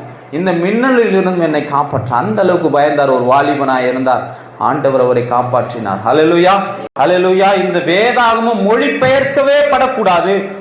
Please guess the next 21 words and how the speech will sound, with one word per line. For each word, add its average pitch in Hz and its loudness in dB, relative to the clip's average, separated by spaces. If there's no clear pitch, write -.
மார்ட்டின் 226 0
லூத்தரை 196 0
எரித்து 233 0
கொல்லுங்கள் 208 0
என்று 175 0
ரோமாபுரியிலிருந்து, 175 0
போப்பினிடத்திலிருந்து 151 -4
கடிதம் 151 0
வருது. 139 2
டெட்செல் 220 2
என்கிற 202 0
ரோம், 190 2
அவருடைய 165 0
போப்பினுடைய 196 0
நேரடி 220 2
செயலாளர் 180 0
சொல்லுகிறார், 170 0
"நீ 196 0
உம்முடைய 175 0
வார்த்தைகளை 220 2
திரும்ப 254 0